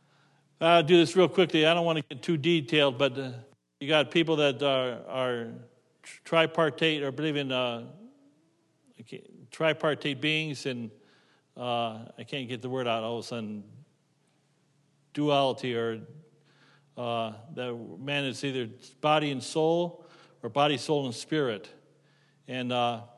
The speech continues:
I believe that we're body, soul, and spirit. The Bible teaches that we're, there's three entities, of course. And that spirit, some say before you're saved that your spirit is dead. And I,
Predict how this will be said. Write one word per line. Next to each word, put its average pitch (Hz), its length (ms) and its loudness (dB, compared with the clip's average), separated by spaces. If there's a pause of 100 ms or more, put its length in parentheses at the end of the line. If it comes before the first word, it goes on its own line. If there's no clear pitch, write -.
(680)
I 147 120 2
believe 143 260 0
that 131 120 2
we're 131 80 -2
body, 135 300 2
soul, 139 260 -2
and 120 100 -6
spirit. 147 460 -2
The 95 40 -16
Bible 123 280 -2
teaches 123 500 -10
that 123 160 -6
we're, 113 260 -12
there's 120 300 -10
three 127 520 -8
entities, 123 500 -10
of 110 80 -14
course. 110 540 -8 (880)
And 117 400 -6 (380)
that 127 220 -4
spirit, 143 520 0 (520)
some 151 280 -2
say 143 240 2
before 131 340 0
you're 135 140 2
saved 143 360 2
that 131 100 0
your 123 180 -2
spirit 147 360 -2
is 113 120 -4
dead. 139 500 4 (1700)
And 120 320 -2
I, 127 480 -4